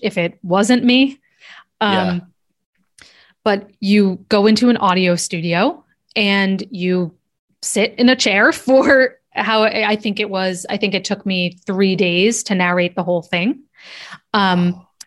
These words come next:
Speaker 1: you have tons of tea and water and, you know, <laughs> everything you need. And you have a team in there. You have an audio engineer. Uh, there's a producer coaching you. So they're coaching you on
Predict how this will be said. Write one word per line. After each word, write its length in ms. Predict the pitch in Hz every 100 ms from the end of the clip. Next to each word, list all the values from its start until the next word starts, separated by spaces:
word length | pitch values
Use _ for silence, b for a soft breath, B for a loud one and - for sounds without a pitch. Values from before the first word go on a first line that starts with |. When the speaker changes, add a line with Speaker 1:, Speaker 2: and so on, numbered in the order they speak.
| _ _ -
Speaker 1:
you 220 | 196 185
have 140 | 180 -
tons 260 | 208 185
of 120 | 170 -
tea 380 | 262 247 240
and 140 | 202 180
water 360 | 214 220 214
and, 280 | 196 175 175 _
you 80 | 202
know, 120 | 170
<laughs> 100 | 180 214
everything 340 | 214 277 233
you 140 | 208
need. 460 | 202 208 202 202 208 B B B -
And 140 | 220
you 100 | 226
have 160 | 220 196
a 60 |
team 640 | 196 - - 330 214 185
in 220 | - 233 220
there. 160 | 180
You 140 | 170 180
have 160 | 190 180
an 80 |
audio 420 | 196 185 190 185 190
engineer. 800 | 180 185 180 180 175 175 175 175 b b b -
Uh, 240 | 190 175 185
there's 320 | 190 185 175
a 200 | 175 170
producer 800 | - 180 160 196 196 220 214 214 -
coaching 420 | - 185 190 208
you. 380 | 214 220 254 277 B B -
So 340 | - 196 185
they're 540 | 170 185 185 185 180 220 -
coaching 440 | - 202 202 220
you 240 | 190 180 175
on 520 | 180 175 170 170 170